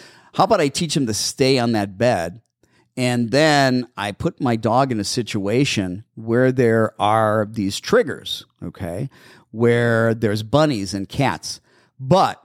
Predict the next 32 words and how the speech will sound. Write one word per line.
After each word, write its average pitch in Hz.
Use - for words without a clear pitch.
far 196
enough 190
away 156
from 156
the 117
bunnies 104
and 92
cats 101
where 101
it's 90
not 117
too 135
overwhelming, 113
because 104
if 98
the -
bunny 117
and 113
the 90
cat's 113
right 107
in 139
the 101
dog's 101
face, 123
it, 131
it, 117
it, 165
they're 160
gonna 110
go 92
after 82